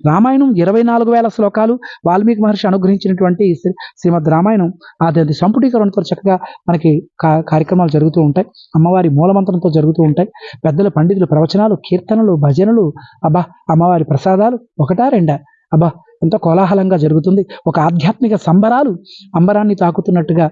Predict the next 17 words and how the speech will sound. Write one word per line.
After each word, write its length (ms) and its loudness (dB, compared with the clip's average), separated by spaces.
సాగుతూ 420 0
ఉంటుంది. 340 2
కనుక 160 0
ఈ 80 4
పవిత్రమైనటువంటి 840 0
యాగానికి 520 0
ప్రతి 260 0
ఒక్కరిని 600 -2
పేరు 140 2
పేరున 380 0
మేము 120 0
స్వాగతం 420 -2
పలుకుతున్నాం. 400 0
ముఖ్యంగా 360 -2
ఆ 20 0
చక్క 200 -2
కార్యక్రమానికి 760 -2